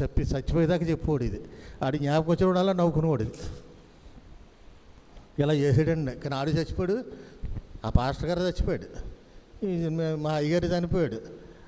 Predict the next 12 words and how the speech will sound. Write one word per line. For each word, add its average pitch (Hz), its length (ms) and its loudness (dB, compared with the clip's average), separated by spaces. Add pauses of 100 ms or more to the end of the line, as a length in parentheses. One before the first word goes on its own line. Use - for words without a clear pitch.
(140)
ఆ, 139 280 -4
ఆ, 131 540 -4 (220)
ఈ 165 100 -2
మే-, 160 220 0
మా 151 200 -2
దగ్గర 165 240 0
ఉన్న 165 380 0
సింగర్ 135 720 -2
రవిరాజు 143 340 0
ఉండేవాడు, 123 320 -2 (340)
ఆడు 131 200 0
చనిపోయాడు, 127 460 -2